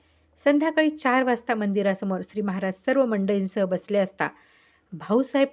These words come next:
फॉरेस्ट म्हणाले, "महाराज, उत्सवामध्ये प्रत्येकाला पुष्कळ श्रम होतात, याचा प्रत्यक्ष फायदा काय होतो?"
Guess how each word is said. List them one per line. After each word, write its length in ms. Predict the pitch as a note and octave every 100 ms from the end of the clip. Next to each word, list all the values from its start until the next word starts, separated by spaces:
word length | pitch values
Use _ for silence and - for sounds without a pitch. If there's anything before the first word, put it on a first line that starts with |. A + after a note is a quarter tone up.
| -
फॉरेस्ट 380 | G3 F#3+ F#3 -
म्हणाले, 300 | E3+ E3 E3
"महाराज, 440 | E3+ D#3 D3+ - - _ _ _ _ _ _
उत्सवामध्ये 680 | C#4+ D4+ - E4+ E4 D#4 D4+
प्रत्येकाला 600 | D4 C4 - A#3 A#3 G#3
पुष्कळ 440 | G#3 G#3 - G#3+ G#3
श्रम 320 | - F#3+ A3+
होतात, 320 | A3 G3 F#3 F#3 _ _ _ _ _
याचा 400 | G#3+ B3 A#3+ D4+
प्रत्यक्ष 560 | D4+ A#3+ A3 G#3 - G#3 G3+
फायदा 320 | G3 F#3+ G3+
काय 280 | G3+ C4 D4
होतो?" 440 | A3 - F3 -